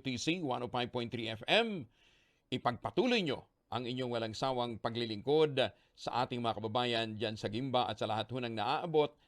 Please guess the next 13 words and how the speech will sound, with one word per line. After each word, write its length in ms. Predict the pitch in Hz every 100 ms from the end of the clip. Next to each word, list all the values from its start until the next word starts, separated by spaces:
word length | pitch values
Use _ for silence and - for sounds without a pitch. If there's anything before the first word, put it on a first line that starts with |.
| -
ng 160 | 117 113
inyong 240 | 117 110
pagsasahim 560 | 110 104 110 117 107 98
papawid. 480 | - - 101 95 - - _ _ -
Happy 640 | - 202 202 202 196 180 - -
nineteenth 720 | 113 143 165 147 156 151 -
anniversary 800 | 120 110 170 170 185 175 175 - _ _ -
and 160 | 131 120
more 560 | 120 185 180 147 107 - -
nineteen 640 | 107 123 180 233 180 196
years 560 | 175 220 165 151 - - - -
to 80 | 160
come. 480 | 156 98 50 -